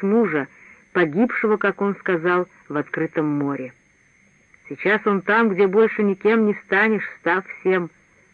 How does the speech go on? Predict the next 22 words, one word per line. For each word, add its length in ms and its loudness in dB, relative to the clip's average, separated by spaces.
В 20 -20
прекрасной 640 -2
постели, 760 2
на 100 0
водяном 460 4
матрасе 580 0
с 140 -18
пружинами 640 0
из 100 -4
рыб, 340 0
а 120 0
небытие — 680 2
самая 520 2
сладостная 600 -2
подушка. 640 -6
Похудевшая, 1000 -2
с 40 -20
увядшим 500 0
лицом, 600 0
в 100 -12
двадцать 540 -4
лет, 240 0